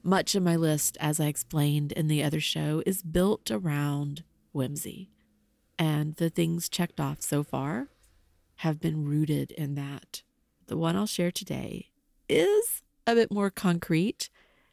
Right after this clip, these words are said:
and yet it was one that was, in its own way, so whimsical for me because I am so practical in so many ways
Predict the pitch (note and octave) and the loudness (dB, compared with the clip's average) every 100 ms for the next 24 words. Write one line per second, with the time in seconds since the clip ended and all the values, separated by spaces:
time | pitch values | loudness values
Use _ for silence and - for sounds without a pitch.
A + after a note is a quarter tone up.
0 | _ - F#3 F#3 F3 - F#3+ - F3 F#3+ | _ 2 4 6 4 4 4 4 2 2
1 | - F3+ E3+ E3+ E3+ - D#3+ E3+ E3 - | 0 0 2 2 0 0 -2 -2 -2 -4
2 | - - _ - B3 A3+ - _ G#3+ A#3+ | -6 -10 _ -2 -2 -2 -8 _ 2 2
3 | C4+ C4+ G#3 E3+ D#3+ D#3 D#3 - - - | 2 4 4 4 2 2 -2 -6 -8 0
4 | C4+ B3+ F#3+ E3+ E3+ D#3+ D3+ D#3 D3+ C#3+ | 4 6 6 4 2 2 2 2 4 4
5 | C#3 C3+ D3+ F3 E3+ - E3 F#3+ F3 - | 4 4 2 0 0 0 2 4 4 2
6 | A3+ G#3+ D3+ C3+ - D3 - D3+ - D#3 | 2 0 -2 -6 -6 -6 -4 -4 0 -2
7 | D#3+ - F3+ E3+ D3 C3+ B2 - - - | -2 0 2 4 2 0 -4 -8 -10 -14